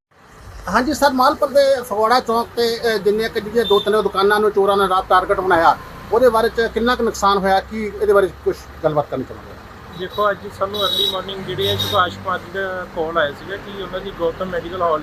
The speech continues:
Speaker 2: ਜਿਹੜੀ ਆ ਮੈਡੀਕਲ ਦੀ ਦੁਕਾਨ ਹੈਗੀ ਹੈ, ਉਹਨਾਂ 'ਤੇ ਰਾਤੀ ਜਿਹੜੇ ਦੋ ਅਣਪਛਾਤੇ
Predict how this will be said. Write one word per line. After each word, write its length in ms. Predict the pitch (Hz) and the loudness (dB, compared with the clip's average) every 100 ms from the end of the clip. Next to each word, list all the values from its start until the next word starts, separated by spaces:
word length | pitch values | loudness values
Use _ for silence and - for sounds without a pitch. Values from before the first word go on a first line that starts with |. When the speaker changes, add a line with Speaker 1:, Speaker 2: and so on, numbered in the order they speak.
| 147 | -6
Speaker 2:
ਜਿਹੜੀ 280 | 165 165 170 | -10 -8 -8
ਆ 180 | 160 151 - - - - - - 170 | -8 -10 -14 -20 -20 -20 -20 -14 -4
ਮੈਡੀਕਲ 320 | 170 175 185 | -4 -2 -6
ਦੀ 80 | 196 | -6
ਦੁਕਾਨ 320 | 175 156 165 | -2 -2 -2
ਹੈਗੀ 280 | 170 151 202 | -6 -6 -10
ਹੈ, 60 | - - - 180 | -12 -20 -16 -12
ਉਹਨਾਂ 280 | 185 202 | -4 -4
'ਤੇ 420 | 196 - 202 202 190 | -4 -2 0 0 -2
ਰਾਤੀ 300 | 175 - 170 | -6 -6 -8
ਜਿਹੜੇ 220 | 180 190 | -6 -6
ਦੋ 240 | 165 165 | -4 -6
ਅਣਪਛਾਤੇ 800 | 165 160 175 170 180 175 170 165 | -6 -10 -10 -8 -6 -6 -6 -8